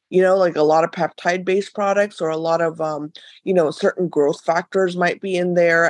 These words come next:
And then we, you know, I always run into this problem where a lot of these products are, you know, they're creating so many different S K Us, right? And it's, I always wonder, it's like, you know, you could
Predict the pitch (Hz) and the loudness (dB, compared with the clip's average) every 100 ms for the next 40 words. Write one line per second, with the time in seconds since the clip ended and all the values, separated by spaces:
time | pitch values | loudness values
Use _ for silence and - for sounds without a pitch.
0 | - 170 165 165 - 117 190 - 214 208 | 0 0 0 0 -4 -14 -14 -12 -4 0
1 | 170 180 196 233 196 180 180 180 175 160 | 2 2 2 -2 -2 -2 -2 -8 -12 -4
2 | 156 156 - - - - 190 190 202 185 | -4 -4 -16 -20 -20 -10 -2 0 2 0
3 | 170 160 156 156 151 - _ _ 170 175 | 0 0 2 0 -2 -8 _ _ -2 2
4 | 175 226 208 190 - 180 170 170 - - | 2 0 -2 -10 -8 -2 -2 -2 -6 -8
5 | 156 156 156 147 - _ _ - 175 165 | -2 -2 -2 -4 -10 _ _ -8 -2 0
6 | 151 175 165 - 202 208 208 175 - - | 2 0 0 -4 0 2 0 -4 -6 -2
7 | 196 202 180 175 147 170 - - 147 - | -2 0 -2 -4 -6 -12 -12 -8 -8 -8
8 | - - 147 120 - - 151 156 - 165 | -8 -2 -2 -2 -8 -2 0 -2 0 0
9 | 170 160 - - 165 165 196 180 160 170 | 0 0 -6 -2 0 2 2 -2 -2 -2
10 | 160 143 147 - 160 156 156 160 - 208 | -2 -2 -6 -10 -6 -4 -4 -10 -2 0
11 | 190 | 0